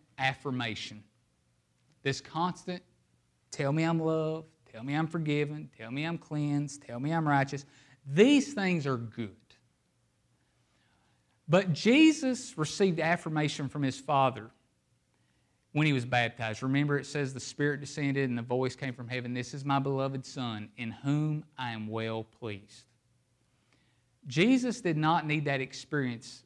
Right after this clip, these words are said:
the rest, every day for the rest of his life. But now he did constantly go and get aside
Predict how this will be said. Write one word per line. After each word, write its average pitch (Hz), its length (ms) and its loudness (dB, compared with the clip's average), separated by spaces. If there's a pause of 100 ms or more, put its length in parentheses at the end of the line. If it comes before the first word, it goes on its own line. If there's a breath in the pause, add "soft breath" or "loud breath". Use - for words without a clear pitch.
(120)
the 117 100 -8
rest, 117 340 -4
every 131 280 -4
day 120 220 -4
for 107 140 -16
the 104 100 -14
rest 101 240 -10
of - 60 -20
his 107 100 -18
life. 101 280 -16 (1080)
But 160 140 0
now 160 160 2
he 170 160 2
did 214 300 4
constantly 180 560 -4
go 147 360 4
and 135 160 -2
get 135 100 0
aside 123 400 -2